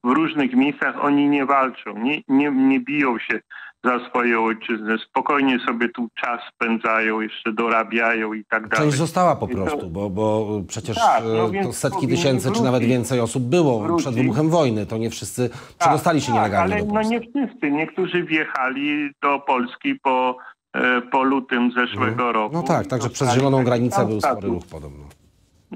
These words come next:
Speaker 1: Tak, no więc tutaj myślę, są błędy po stronie polskiej ogromne. Natomiast, em, wbrew pozorom, że jest tak pięknie, no widzimy te obrazki, jak pan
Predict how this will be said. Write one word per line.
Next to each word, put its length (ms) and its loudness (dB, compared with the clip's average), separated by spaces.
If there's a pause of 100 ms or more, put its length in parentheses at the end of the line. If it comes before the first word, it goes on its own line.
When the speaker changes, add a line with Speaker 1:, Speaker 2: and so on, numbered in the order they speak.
Speaker 1:
Tak, 320 2
no 160 0
więc 200 -2 (100)
tutaj 400 0
myślę, 540 0
są 180 0
błędy 420 0
po 160 -4
stronie 440 -2
polskiej 520 0
ogromne. 720 0 (400)
Natomiast, 560 0 (460)
em, 1000 4 (100)
wbrew 340 -2 (100)
pozorom, 720 0
że 120 -2
jest 200 -2
tak 260 -2
pięknie, 560 -2
no 160 2
widzimy 440 0
te 140 0
obrazki, 640 0
jak 220 0
pan 180 0